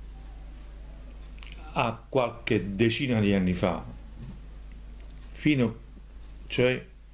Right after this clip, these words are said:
all'inizio di questo secolo, del Novecento, non lo sapevamo. Poi che è successo? È successo che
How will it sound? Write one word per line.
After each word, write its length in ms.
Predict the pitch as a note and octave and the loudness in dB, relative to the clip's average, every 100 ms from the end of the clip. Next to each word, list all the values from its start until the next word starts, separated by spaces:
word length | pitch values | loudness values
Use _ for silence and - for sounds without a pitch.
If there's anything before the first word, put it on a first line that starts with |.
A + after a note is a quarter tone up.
| - - - | -16 -14 -6
all'inizio 520 | A2+ G2+ A2+ A#2+ - | 0 6 6 4 2
di 80 | F#2+ | 4
questo 320 | F#2 F#2+ - | 4 2 2
secolo, 380 | F2+ G2+ F2+ F2+ | 2 2 0 0
del 160 | F2 F2 | 2 2
Novecento, 840 | F2 F2+ F2 E2 D#2 G#2+ G#2+ A2 - - - - - - - - - - | 4 4 4 0 -2 -4 -2 -4 -6 -14 -14 -14 -12 -10 -10 -12 -12 2
non 140 | E3 | 4
lo 100 | D#3 | 4
sapevamo. 460 | A#2 F#2+ F2+ E2+ - - - - - - - - - - | 0 -4 -6 -12 -14 -14 -12 -14 -14 -14 -14 -14 -14 2
Poi 160 | G3 C#3+ | 4 6
che 80 | |
è 40 | C#3+ | 4
successo? 500 | - - F#2 - C3+ | 0 -8 -8 -4 0
È 20 | |
successo 560 | C3 F#3 E3 D3+ - A2 | 4 4 6 6 6 4
che 240 | G#2+ G2 | 4 2